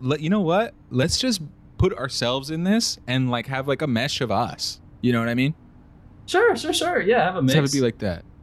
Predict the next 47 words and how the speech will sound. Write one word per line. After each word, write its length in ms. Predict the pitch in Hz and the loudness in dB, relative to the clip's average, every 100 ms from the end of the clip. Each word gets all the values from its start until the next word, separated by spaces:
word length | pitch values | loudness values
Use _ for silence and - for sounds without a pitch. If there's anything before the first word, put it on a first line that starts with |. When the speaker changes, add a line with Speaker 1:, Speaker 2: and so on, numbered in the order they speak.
| - - - - | -20 -20 -20 -6
Speaker 1:
I 80 | 127 | 0
noticed 300 | 160 160 151 | 2 2 0
when 140 | 143 | 0
you 80 | 131 | 0
were 80 | 127 | 0
trying 260 | - 135 | -2 -2
to 80 | 113 | -2
hang 220 | 110 110 | -2 -2
a 40 | 101 | -2
picture 300 | 127 - 123 | -4 -4 -2
earlier, 320 | 104 98 95 | 0 0 0
you 180 | 95 95 | -2 -4
put 220 | 113 104 | -2 0
a 240 | 95 87 - - - - - - | 0 -2 -10 -18 -20 -20 -20 -6
huge 380 | 180 175 156 - | 0 4 2 0
fucking 340 | 135 - 120 | -4 -2 -4
hole 280 | 113 117 120 | -2 0 2
in 60 | 113 | 0
the 80 | |
wall. 380 | 98 90 - - - - - - - | -2 -6 -4 -4 -6 -20 -20 -20 -16
<laughs> 320 | - - 135 - 139 - - - - - - - - - - - - - - | -12 -10 -10 -6 -4 -4 -6 -14 -20 -20 -20 -20 -20 -20 -20 -18 -14 -12 -2
Speaker 2:
You 80 | 147 | -2
saw 280 | - 135 127 | 2 2 4
Speaker 1:
And 80 | 139 | 4
Speaker 2:
that? 80 | 156 | 2
Speaker 1:
I 40 | |
was 120 | 165 | 2
just 160 | 180 123 | 2 2
Speaker 2:
Yeah. 80 | 117 | 2
Speaker 1:
wondering, 320 | 165 160 147 143 | 0 0 0 -2
I 120 | 127 | -2
was 180 | 143 139 | -2 -2
wondering, 480 | 147 208 190 175 175 | 0 2 2 0 -2
and 140 | 156 | 0
I 100 | 160 | 2
guess 180 | - 294 | 2 0
I'm 160 | 339 208 | 2 2
looking 300 | 285 302 233 | 2 0 0
at 200 | 202 202 | 2 2
it. 40 | |
I 40 | 165 | 2
don't 180 | 196 - | 0 -2
hate 220 | 156 - 175 | -4 -2 -2
the 80 | |
giant 440 | 147 247 247 120 113 | -2 0 0 0 -4
fucking 300 | 117 - 107 | -6 -4 -2
hole, 380 | 104 98 104 | 0 0 0